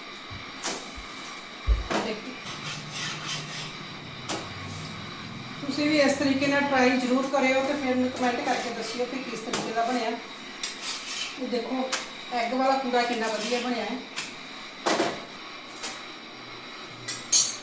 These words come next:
ਹਾਂਜੀ, ਤੇ ਇਹ ਹੈ ਜੀ ਐਗ ਵਾਲਾ ਪੂੜਾ।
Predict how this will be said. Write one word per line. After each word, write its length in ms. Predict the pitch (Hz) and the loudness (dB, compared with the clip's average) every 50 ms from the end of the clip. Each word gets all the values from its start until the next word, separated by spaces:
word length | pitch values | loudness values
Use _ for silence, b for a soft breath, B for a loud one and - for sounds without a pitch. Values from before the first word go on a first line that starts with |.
| - - - - - - - - - - - - - | -10 -12 -12 -12 -12 -12 -12 -12 -12 -12 -12 -8 -4
ਹਾਂਜੀ, 280 | 254 247 240 240 247 233 | -2 -2 0 0 0 -2
ਤੇ 200 | - 254 - - | -2 -2 -4 -2
ਇਹ 240 | - 269 269 277 294 | 0 2 6 8 8
ਹੈ 140 | 294 294 285 | 8 8 8
ਜੀ 200 | - - 269 254 | 6 6 4 4
ਐਗ 220 | 240 226 226 226 | 4 4 4 2
ਵਾਲਾ 200 | 269 269 262 269 | 4 6 6 8
ਪੂੜਾ। 280 | 269 269 269 269 269 277 | 6 6 4 2 4 4